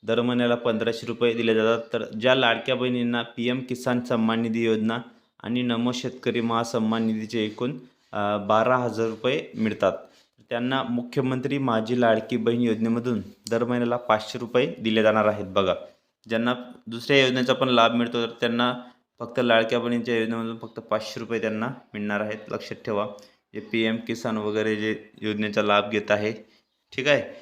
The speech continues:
नमो किस-, शेतकरी योजनेचा लाभ घेत आहे, तर अशा व्यक्तींसाठी, महिलांसाठी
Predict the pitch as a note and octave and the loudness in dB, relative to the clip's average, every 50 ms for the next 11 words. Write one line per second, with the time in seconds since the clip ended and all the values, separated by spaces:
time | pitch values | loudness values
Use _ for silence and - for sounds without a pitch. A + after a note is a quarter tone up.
0 | - _ _ - G#2+ G#2+ A2 A2 A2 A2 A#2+ A2+ - G2+ - - A#2+ A2 - - | -20 _ _ -6 -4 -2 -2 -4 -4 -6 -8 -8 -8 -6 -2 0 0 0 2 2
1 | A2+ G#2+ G#2+ G#2+ G#2 G#2+ G#2+ G#2 A2+ G#2+ G#2+ G#2 G#2 G2+ G2+ G#2+ G#2+ G#2 - A2 | 4 4 4 4 4 2 2 4 4 6 6 6 4 4 2 0 -2 -2 -2 -2
2 | A2 A2+ A#2 B2 - - - - - _ _ - A2 A2+ A#2+ A#2+ D3+ C3+ C#3 C3 | -4 -4 -6 -8 -10 -16 -20 -20 -20 _ _ -2 -2 0 0 2 2 2 2 2
3 | C3 B2 - - C3+ C3+ C#3+ C#3 A#2+ C3 C3 B2+ B2 A#2+ A#2 A#2+ A#2+ B2 B2 - | 0 -2 -2 -2 -2 0 0 0 0 0 0 2 2 2 4 4 2 2 2 2
4 | C3 B2 C3+ B2+ | 0 2 0 -2